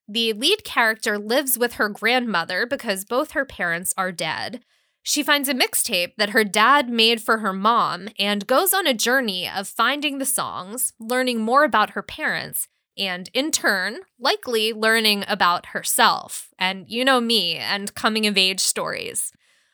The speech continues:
Also coming to Netflix, season two of The Witcher on December seventeenth. I know that's a popular series. Can't say that I've watched it because I haven't.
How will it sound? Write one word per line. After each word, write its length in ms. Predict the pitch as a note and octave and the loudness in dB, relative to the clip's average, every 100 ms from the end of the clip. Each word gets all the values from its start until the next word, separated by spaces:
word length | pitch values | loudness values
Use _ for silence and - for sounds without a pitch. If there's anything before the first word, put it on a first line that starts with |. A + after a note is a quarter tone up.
| _ - | _ 4
Also 360 | D4+ G4+ C4 | 4 6 2
coming 340 | C4+ D#4 A3+ G#3+ | 2 0 0 -4
to 100 | B3+ | -2
Netflix, 680 | G3 E3 - F#3 F3 - - _ _ - | -2 -2 -4 -6 -4 -6 -8 _ _ -4
season 420 | - E4 E4+ D#4 | 0 2 2 -2
two 320 | - E4+ E4+ G#3+ | 2 2 4 4
of 260 | A3+ G3+ | 4 2
The 100 | G#3+ | -2
Witcher 580 | G3+ F#4 - F3 E3+ D4 _ | 2 2 0 -2 -4 -6 _
on 160 | G#3+ G#3 | -2 0
December 380 | A3 G#3 F#3 F#3+ | 0 0 -2 -2
seventeenth. 760 | - F3 F#3 - F3 E3+ A#3 | -2 -2 -4 -8 -6 -8 -4
I 100 | G#3+ | -2
know 280 | G#3 B3 C#4 | 2 4 4
that's 300 | A#3 A#3 A#3 | 2 -2 -2
a 60 | G#3 | -6
popular 540 | - A3+ A3+ G#3+ G3 | 0 0 0 -6 -6
series. 680 | G#3 - D#3+ C3+ B2 - - _ | -6 -6 -6 -8 -6 -6 -8 _
Can't 260 | - D4 - | 0 0 2
say 140 | D4 | 0
that 160 | A#3 G#3+ | 2 2
I've 140 | G3 | 0
watched 380 | G3 F3 E3+ - | 2 2 2 -4
it 220 | E3+ F3 | -4 -6
because 420 | - A3 F3 E3+ - | -6 -2 -2 -2 -6
I 80 | F3 | -6
haven't. 600 | E3+ G#3+ F3 D#3+ G#3+ - | 2 2 2 -4 -10 -16